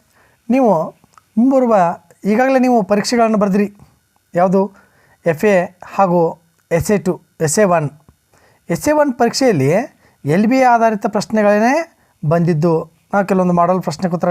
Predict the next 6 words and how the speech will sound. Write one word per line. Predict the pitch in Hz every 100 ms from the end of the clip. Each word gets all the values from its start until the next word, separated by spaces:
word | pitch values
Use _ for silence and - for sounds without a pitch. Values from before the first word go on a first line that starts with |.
| 175
ಪ್ರಶ್ನೆಗಳನ್ನು | 160 160 151 175 170 165
ಕೂಡ, | 160 214 349 - _ - _
ಪ್ರಶ್ನೆ | - 147 196
ಪತ್ರಿಕೆಯನ್ನು | 180 160 165 165 156
ಕೂಡ | 190
ಬಿಟ್ಟಿದ್ದೀವಿ. | 196 202 190 175